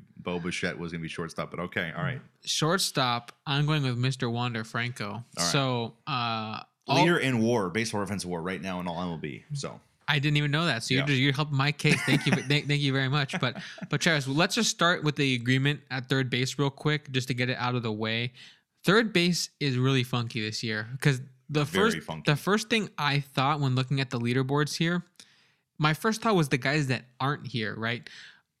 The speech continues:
Speaker 2: Jose Ramirez is not doing bad, but a one fourteen W R C plus, you know, that's gotta be one of his worst seasons,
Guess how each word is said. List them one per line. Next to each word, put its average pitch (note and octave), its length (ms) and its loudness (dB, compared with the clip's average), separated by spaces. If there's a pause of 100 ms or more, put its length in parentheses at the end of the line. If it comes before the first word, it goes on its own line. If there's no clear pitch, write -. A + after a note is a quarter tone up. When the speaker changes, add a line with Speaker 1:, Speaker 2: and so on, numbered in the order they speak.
(140)
Speaker 2:
Jose G3+ 340 4
Ramirez E3 800 2
is C#3+ 160 0
not A3+ 180 2
doing C#3+ 300 4
bad, A#2 420 -2
but B2+ 120 0
a A#2+ 60 0
one D3+ 320 2
fourteen E3+ 640 -2
W C#3+ 260 2
R C#3 80 2
C C3+ 180 0
plus, C3+ 400 -4
you G3+ 260 -6
know, B2 180 0
that's D#3 260 0
gotta D#3 240 2
be C#3 100 4
one C#3 300 2
of B2 80 2
his B2+ 180 2
worst B2+ 480 0
seasons, B2+ 560 0